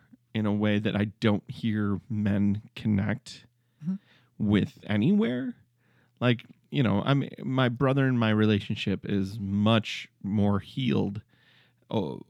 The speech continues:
Speaker 1: over the last thirteen years than
Speaker 2: Mm-hmm.
Speaker 1: it was ever the previous twenty-seven.
Speaker 2: Right.
Speaker 1: Um, and at the same time, like, y-, the rapport that you and I have is a completely different relationship because it's like,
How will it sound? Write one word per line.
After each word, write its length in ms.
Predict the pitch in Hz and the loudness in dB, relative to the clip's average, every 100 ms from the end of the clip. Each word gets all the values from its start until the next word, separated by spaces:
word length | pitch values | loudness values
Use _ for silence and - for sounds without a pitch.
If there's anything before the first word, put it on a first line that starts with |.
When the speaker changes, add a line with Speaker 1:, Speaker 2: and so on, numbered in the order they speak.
| - | -8
Speaker 1:
over 260 | 101 98 104 | -4 -2 0
the 120 | 101 | 0
last 460 | 95 98 92 - | 0 -2 -2 -4
thirteen 460 | - 104 - 139 127 | 0 0 2 0 2
years 500 | 98 104 101 101 - | 2 0 -2 -6 -4
than 220 | - - | 4 6
Speaker 2:
Mm-hmm. 180 | 151 196 - | 6 4 0
Speaker 1:
it 200 | 107 - | -4 -2
was 300 | 98 98 95 | 0 0 0
ever 440 | 101 113 110 107 107 | 0 2 0 -2 -2
the 200 | - - | -2 -2
previous 560 | - 185 175 127 123 - | -2 -2 2 0 0 -2
twenty-seven. 840 | 139 107 110 - 139 127 107 110 - | 0 2 2 2 2 2 0 -4 -4
Speaker 2:
Right. 260 | 127 104 - - - - | -2 -2 -4 -16 -20 -4
Speaker 1:
Um, 440 | 110 95 92 92 90 _ _ _ _ - | 2 2 2 -2 -6 _ _ _ _ 0
and 160 | 131 | 2
at 100 | 120 | 2
the 60 | 110 | 0
same 300 | - 131 110 | -2 0 0
time, 340 | - 123 113 | 0 0 0
like, 320 | 104 101 98 - | 0 0 -2 -8
y-, 400 | - - - 67 | -8 -6 -6 -4
the 160 | - 107 | 0 2
rapport 400 | 104 - 98 98 | 2 0 0 0
that 140 | - | -2
you 160 | - 104 | -2 -2
and 100 | 123 | 0
I 120 | 208 | 2
have 260 | 123 123 117 | 2 0 -2
is 100 | 107 | -4
a 60 | |
completely 400 | - 117 120 - | -8 -6 -4 -2
different 400 | 107 208 - - | 0 0 0 -2
relationship 560 | 107 104 - - - - | 0 0 -2 -6 -6 -6
because 280 | - 101 - | -6 -8 -8
it's 100 | - | -6
like, 220 | 90 - | -6 -8